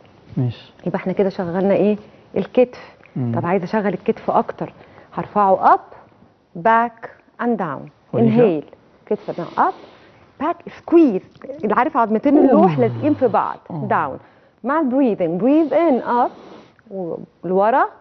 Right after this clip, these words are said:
Speaker 2: وتحت. واحده كمان. مناخير.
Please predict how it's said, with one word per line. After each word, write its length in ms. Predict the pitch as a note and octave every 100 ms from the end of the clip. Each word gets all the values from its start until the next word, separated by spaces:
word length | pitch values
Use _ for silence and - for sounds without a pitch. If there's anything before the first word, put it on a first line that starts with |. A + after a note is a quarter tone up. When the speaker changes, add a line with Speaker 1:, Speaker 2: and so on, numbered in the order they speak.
| _ _ _ _ -
Speaker 2:
وتحت. 440 | A3 - F3 E3 _ - -
واحده 240 | E3+ F#3 G#3
كمان. 380 | G3+ G#3+ B3+ B4 - - - - - - - - - - - -
مناخير. 580 | A3 A3 A#3 B3+ D#4+